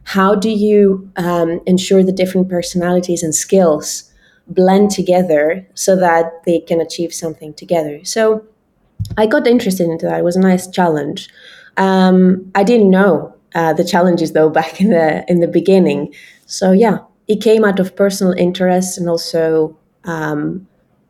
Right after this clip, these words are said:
I realized I liked achieving things through other people and teams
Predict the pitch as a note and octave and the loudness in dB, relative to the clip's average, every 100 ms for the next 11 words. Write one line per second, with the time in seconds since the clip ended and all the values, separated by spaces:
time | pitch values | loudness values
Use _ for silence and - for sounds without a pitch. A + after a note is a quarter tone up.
0 | _ _ - F#3+ A3 G#3 F#3+ F3+ D#3+ E3+ | _ _ -2 2 4 4 2 -2 -2 -2
1 | F#3+ F#3+ - - _ _ _ _ _ _ | -4 -8 -16 -20 _ _ _ _ _ _
2 | _ _ _ F#3 F#3 F#3 F3 F3 E3+ - | _ _ _ -8 -2 0 0 0 -4 -4
3 | F3 E3+ D#3+ - E3 D#3+ D#3+ F#3 F3 E3 | -4 -2 -2 -4 0 0 0 -4 -2 -2
4 | E3 D3+ - E3+ A#3 C4+ - - | -2 -4 -2 0 0 -2 -6 -8